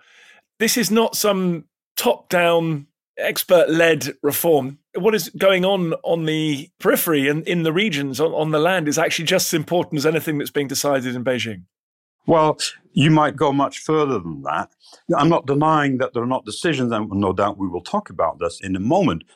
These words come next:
Speaker 2: that there are decisions taken by the top leadership which have momentous consequences. The one-child policy would be one example. But in this particular case, it is the precise opposite. It is hundreds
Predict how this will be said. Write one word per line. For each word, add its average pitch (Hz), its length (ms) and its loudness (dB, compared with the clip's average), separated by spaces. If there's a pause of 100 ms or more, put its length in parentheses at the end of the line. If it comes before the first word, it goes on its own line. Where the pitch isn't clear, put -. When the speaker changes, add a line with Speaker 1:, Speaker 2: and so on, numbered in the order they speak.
(100)
Speaker 2:
that - 160 -4
there 101 80 2
are 98 100 2
decisions 95 680 -4 (260)
taken 110 380 0
by 90 460 0
the 87 80 -2
top 87 260 -4
leadership 95 520 0
which 90 240 -4
have 95 260 0
momentous 123 800 4
consequences. 67 800 -6
The 90 80 -2
one-child 80 480 -2
policy 85 360 -2
would 76 140 -4
be 78 100 -14
one 95 160 -2
example. 78 520 -4 (280)
But 117 180 0
in 120 120 4
this 202 180 2
particular - 520 0
case, - 520 -8 (280)
it 127 120 4
is 127 140 2
the - 80 -12
precise - 480 -2
opposite. 80 480 -2
It 110 100 0
is 110 200 -2 (260)
hundreds 185 560 0